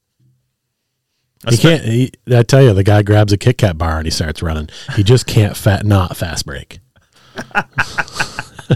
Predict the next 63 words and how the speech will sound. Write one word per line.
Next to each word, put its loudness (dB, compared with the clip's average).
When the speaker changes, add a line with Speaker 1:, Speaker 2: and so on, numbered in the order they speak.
Speaker 1:
No? -2
Speaker 2:
That's -6
Speaker 1:
Too 4
Speaker 2:
good. 2
Speaker 1:
much? 0
Speaker 2:
No, 2
that 2
Speaker 1:
Yeah. 2
Speaker 2:
was -2
good. 0
I 0
was 2
curious -2
where 2
the 0
hell 2
that 0
was -2
going, 0
but -2
I -2
like -2
it -6
a -10
lot. -6
Speaker 1:
All 0
right, 2
well, 2
give 4
me 4
a 4
break -6
now -8
for -8
a -4
second, -6
'cause 0
if 0
Speaker 2:
Okay. 2
Speaker 1:
I 4
told 2
you 6
at -2
the -4
Speaker 2:
All -2
Speaker 1:
start 2
Speaker 2:
right. 2
Speaker 1:
of 0
this 2
game 2
that -2
four 6
of 4
our 4
starters 2
Speaker 2:
Mm-hmm. -4
Speaker 1:
would 6
have 4
at -2
least 6
nineteen 4
points, 0
Speaker 2:
Yeah. -2